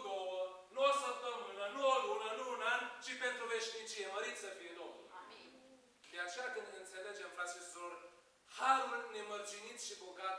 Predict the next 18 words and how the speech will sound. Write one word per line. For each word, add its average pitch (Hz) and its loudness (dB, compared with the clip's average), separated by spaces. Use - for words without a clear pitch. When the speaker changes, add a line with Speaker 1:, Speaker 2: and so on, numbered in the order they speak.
Speaker 1:
al - -4
lui 143 -12
Dumnezeu, 131 -14
nu 302 0
putem 247 0
să 226 0
stăm 247 0
nepăsători 220 0
față 208 8
de 214 -2
o - -2
mântuire 214 4
așa 202 0
de 175 -6
mică, - -14
așa 247 4
de 240 8
mare - 10